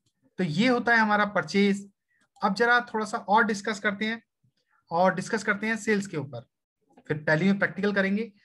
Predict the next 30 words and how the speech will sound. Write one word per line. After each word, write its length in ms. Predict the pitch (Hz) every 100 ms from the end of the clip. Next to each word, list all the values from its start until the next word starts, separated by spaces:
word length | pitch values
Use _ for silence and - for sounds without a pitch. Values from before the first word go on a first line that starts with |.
| _ -
तो 40 |
सेल्स 360 | 160 208 233 233
ऑर्डर 320 | 226 208 226
प्रोसेसिंग 600 | 226 202 185 - 196 233 196
वह 160 | 185
प्रक्रिया 520 | 202 190 190 185 196
है 180 | 180 190
जिसमें 320 | 202 165 - 185
हम 280 | 180 214 - - - _ -
कस्टमर 420 | 196 - 226 233
से 200 | 240 240
बिक्री 360 | 214 185 190 226
के 140 | 208 220
उद्देश्य 440 | 170 151 196 208
से 160 | 196 190
लिखित 400 | 165 190 220 202
में 60 |
ऑर्डर 240 | 190 156 160
प्राप्त 360 | 156 131 135 -
करते 240 | 151 160
हैं। 180 | 190 208 _ - - - -
सेल्स 360 | - 240 269
ऑर्डर 180 | 254 233
में 120 | 233
माल 240 | 226 214 214
की 140 | 202
सूची, 400 | 202 196 196 220 208
उसकी 340 | 185 156 214
मात्रा 480 | 175 156 156 185 196
और 340 | 196 170 180